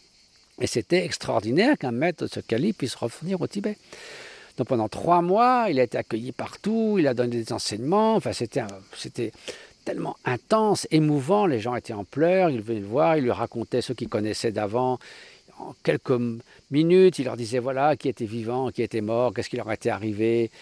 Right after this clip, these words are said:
Alors, il réconfortait tout le monde. Enfin, c'était extraordinaire.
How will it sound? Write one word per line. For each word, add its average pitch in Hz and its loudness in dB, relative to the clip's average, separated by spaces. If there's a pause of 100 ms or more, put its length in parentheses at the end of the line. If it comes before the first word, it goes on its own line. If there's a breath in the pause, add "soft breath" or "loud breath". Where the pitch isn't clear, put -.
(300 loud breath)
Alors, 104 -8
il 101 -4
réconfortait 104 -6
tout - -8
le 101 -4
monde. 117 0
Enfin, 113 -2
c'était 131 2
extraordinaire. 107 -4